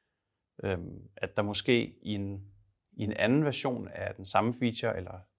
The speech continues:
på sigt, er en større gevinst ved at fortsætte. Og det kan være overbevisning, og så kan man så bevise det eller modbevise det på s-, senere. Øhm,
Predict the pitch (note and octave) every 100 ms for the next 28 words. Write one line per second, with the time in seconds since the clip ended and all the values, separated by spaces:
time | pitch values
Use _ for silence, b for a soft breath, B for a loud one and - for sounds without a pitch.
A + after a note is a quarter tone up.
0 | _ - - - D#3 - - _ - F#2+
1 | F#2+ F#2 - G2+ A2+ A2+ F#2+ F#2+ - -
2 | - G2 - - - F#2 F2+ - _ _
3 | _ _ - - C3+ D#3 G#2+ G2 F#2+ A2
4 | G#3+ A3 G#3 G3 _ _ - G2+ B2+ C3
5 | A#2 G#2 G#2+ G2+ G2+ _ _ _ _ _
6 | _ _ - A2 A2 G2+ A2+ G#2+ G2 F2
7 | F2+ G2 G2+ A2 G2 - G2+ G2+ - -
8 | - _ - - G2 F2 F#2+ - _ _
9 | - - -